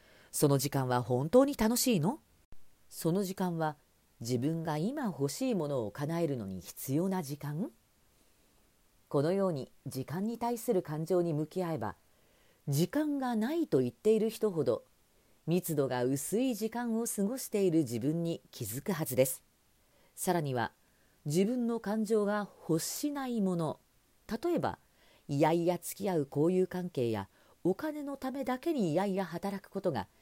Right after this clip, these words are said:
実は自分の時間の密度を薄くして、叶えたい未来を遠ざけていることに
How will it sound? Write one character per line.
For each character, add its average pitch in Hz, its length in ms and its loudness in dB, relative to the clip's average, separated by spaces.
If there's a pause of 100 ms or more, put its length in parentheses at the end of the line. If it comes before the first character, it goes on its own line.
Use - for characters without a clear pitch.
(280)
実 139 260 -2
は 123 80 -2
自 120 220 -6
分 180 200 0
の 196 140 0
時 180 120 -4
間 214 260 -2
の 214 80 0
密 220 240 -4
度 165 160 6
を 147 40 6
薄 170 200 0
く 240 100 -2
し - 100 -8
て、 - 220 0 (460)
叶 175 320 0
え 269 100 -4
た 277 160 -2
い 254 40 2
未 208 180 2
来 202 240 2
を 113 120 4
遠 160 280 -2
ざ 330 120 -4
け 311 120 -2
て 247 100 4
い 226 80 2
る 240 100 0
こ 247 120 -4
と 247 100 -2
に 190 160 -4